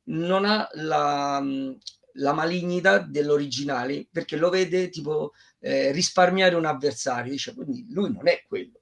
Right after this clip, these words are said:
e si rende conto che è il fratello. Quindi alla fine S-, Scorpion non ritorna nell'oltretomba perché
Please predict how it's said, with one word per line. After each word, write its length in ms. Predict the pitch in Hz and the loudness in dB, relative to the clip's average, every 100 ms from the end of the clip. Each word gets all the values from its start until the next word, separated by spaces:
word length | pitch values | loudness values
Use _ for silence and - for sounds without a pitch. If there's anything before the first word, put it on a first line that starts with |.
| _ | _
e 160 | - 202 | 4 4
si 160 | - 208 | 6 6
rende 240 | 226 220 | 8 8
conto 260 | 226 226 175 | 6 4 2
che 100 | 165 | 2
è 40 | |
il 60 | - | 0
fratello. 580 | 160 139 120 123 131 _ - - _ | -2 0 -2 -2 -10 _ -20 -20 _
Quindi 540 | 240 202 156 175 185 | 2 2 2 -4 -6
alla 280 | - 185 202 | 2 4 4
fine 440 | 208 269 226 175 - | 4 4 6 4 2
S-, 240 | - - | -4 -6
Scorpion 560 | - 185 147 151 147 - | 4 6 6 2 0 0
non 260 | 175 220 196 | 0 2 4
ritorna 480 | 202 180 160 135 | 2 4 2 2
nell'oltretomba 720 | 135 139 160 156 - 127 117 135 | -2 -2 -4 -4 -4 0 4 4
perché 420 | 143 - 143 | 2 -2 -6